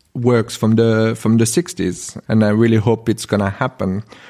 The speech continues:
So we're working on this, but at the moment, it's gonna be a slow process.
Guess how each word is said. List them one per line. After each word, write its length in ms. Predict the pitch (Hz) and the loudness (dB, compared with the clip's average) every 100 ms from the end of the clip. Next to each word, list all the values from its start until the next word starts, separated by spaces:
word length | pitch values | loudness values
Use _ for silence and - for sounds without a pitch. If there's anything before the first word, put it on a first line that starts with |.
| - | -20
So 160 | - 113 | -6 0
we're 160 | 123 | 2
working 340 | 131 143 123 120 | 2 0 0 0
on 140 | 113 | 2
this, 240 | 156 175 - | 2 0 2
but 240 | 123 123 - | 0 -2 -4
at 160 | - 127 | -4 0
the 80 | 127 | 2
moment, 600 | 156 170 170 185 - - - _ - | 4 4 2 0 -2 -10 -12 _ -4
it's 160 | 117 | -2
gonna 180 | - 120 | 0 2
be 140 | 117 | 2
a 60 | 107 | 2
slow 320 | - 113 107 | 0 2 0
process. 720 | - - - 196 254 - - | 2 -2 0 -2 -2 -4 -6